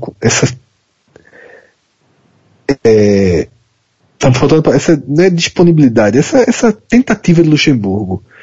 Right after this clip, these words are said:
de encaixe de Wesley tem sido muito sofrida e tem dado muito errado, e é nessa função que a maioria das pessoas contesta a escalação pro jogo contra São Paulo. Muita gente não tem mais paciência alguma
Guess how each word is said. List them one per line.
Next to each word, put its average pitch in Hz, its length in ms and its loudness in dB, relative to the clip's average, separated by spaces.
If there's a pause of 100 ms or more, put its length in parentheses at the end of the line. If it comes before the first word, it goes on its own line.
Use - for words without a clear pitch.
(420)
de 117 100 -2
encaixe 110 580 0
de 110 100 0
Wesley 98 360 2
tem 170 120 2
sido 175 240 2
muito 156 280 2
sofrida 110 500 0
e 113 80 2
tem 139 140 2
dado 120 200 2
muito 120 220 0
errado, 127 440 0
e 175 100 4
é 180 80 4
nessa 147 300 -2
função 143 680 -2 (400)
que - 80 0
a 180 40 4
maioria 180 240 4
das 180 140 0
pessoas 165 640 0 (160)
contesta 226 720 0
a - 80 0
escalação 175 460 0
pro 180 100 2
jogo 175 140 4
contra 185 180 0
São 247 120 2
Paulo. - 420 0 (420)
Muita 196 280 2
gente 151 300 0
não 190 160 2
tem 170 240 0
mais 151 160 0
paciência - 520 0
alguma 131 520 2